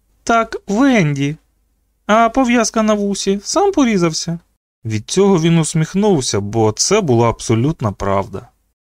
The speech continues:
Щось таке. «Тім сказав, що ти зголоднів, тож я прихопила трохи їжі з ресторанчика на Мейн-стріт. Там є кола, курка, бургери і картопля фрі. Чого хочеш?»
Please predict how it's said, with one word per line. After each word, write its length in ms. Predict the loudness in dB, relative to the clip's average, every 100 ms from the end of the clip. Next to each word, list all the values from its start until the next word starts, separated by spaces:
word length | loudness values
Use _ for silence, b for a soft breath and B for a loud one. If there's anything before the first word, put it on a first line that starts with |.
| _ _
Щось 320 | -10 -4 -2 -2
таке. 440 | -6 -2 -4 -4 -10 _ _ _ _ _ _ _ _ -6
«Тім 260 | -2 -2
сказав, 360 | -2 -2 0 0
що 160 | -2 -2
ти 120 | 0
зголоднів, 640 | 2 2 0 -2 -2 -2
тож 320 | 0 0 2
я 180 | 2 0
прихопила 520 | 0 -2 -2 0 0
трохи 360 | 0 -2 0 0
їжі 320 | 2 2 2
з 80 | 0
ресторанчика 640 | -2 -2 0 0 0 -2
на 100 | 0
Мейн-стріт. 680 | 2 2 0 -2 -2 -2 -4 _ _ _
Там 200 | -4 0
є 140 | 0 0
кола, 440 | 2 4 4 2
курка, 480 | 0 2 2 2 0
бургери 520 | 2 2 4 4 2
і 20 |
картопля 480 | 2 -2 -2 -2 -2
фрі. 400 | -2 -2 0 -2 -2
Чого 320 | 0 2 2
хочеш?» 500 | 0 -2 -4 -12